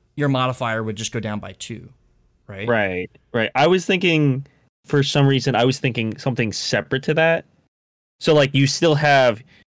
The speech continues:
Speaker 2: your, um, your wisdom would still be four, but when you roll to attack, it would just be, like, a minus whatever, minus one or minus two.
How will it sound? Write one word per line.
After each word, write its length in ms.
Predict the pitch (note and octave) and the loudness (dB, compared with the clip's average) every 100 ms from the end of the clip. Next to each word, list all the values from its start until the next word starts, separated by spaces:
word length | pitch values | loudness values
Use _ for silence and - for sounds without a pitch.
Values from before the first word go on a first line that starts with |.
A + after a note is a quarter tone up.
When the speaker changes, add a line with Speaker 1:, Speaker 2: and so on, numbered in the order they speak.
| _ | _
Speaker 2:
your, 360 | B2 B2 A#2+ A#2 | 0 2 4 2
um, 420 | A2 G#2 G2 F#2 _ _ _ _ _ _ _ _ _ _ _ | 2 0 -4 -14 _ _ _ _ _ _ _ _ _ _ _
your 200 | D3 C3+ | 0 2
wisdom 540 | A#2+ C3 C3+ - A#2 G2+ | 2 2 2 0 -2 0
would 180 | G#2+ - | -2 -4
still 220 | - A#2+ | -2 -2
be 380 | A2 A2 G#2 - _ _ _ _ | 0 0 0 -4 _ _ _ _
four, 420 | C#3+ B2 F2+ F#2 B2 _ _ _ _ - | 0 0 0 -4 -10 _ _ _ _ 0
but 340 | B2+ A#2 - _ _ - | 2 2 -2 _ _ -4
when 220 | A#2+ B2+ | 0 2
you 160 | A#2+ A2 | 2 4
roll 200 | B2+ B2 | 2 2
to 100 | A2 | 0
attack, 320 | G#2 A2+ - | 0 -2 -2
it 80 | A#2 | -2
would 140 | G#2 | -2
just 160 | G#2+ - | -2 -2
be, 120 | G#2 | -2
like, 140 | G2 - | -2 -2
a 120 | G#2+ | -2
minus 720 | G2+ G2+ G2+ G2 F#2 - - _ _ _ _ _ - | -2 -2 -2 -4 -6 -8 -12 _ _ _ _ _ -8
whatever, 600 | G#2+ G#2 F#2+ F#2 F2+ F2+ | -2 0 -2 -2 -6 -4
minus 340 | A2+ G#2+ F#2+ A2 | -4 -2 -4 -4
one 280 | G#2 G2 | -4 -2
or 40 | F#2 | -2
minus 340 | G2+ F#2+ F2+ | -4 -4 -8
two. 520 | - A#2 G2 F2 F2+ | -6 -2 -2 -4 -10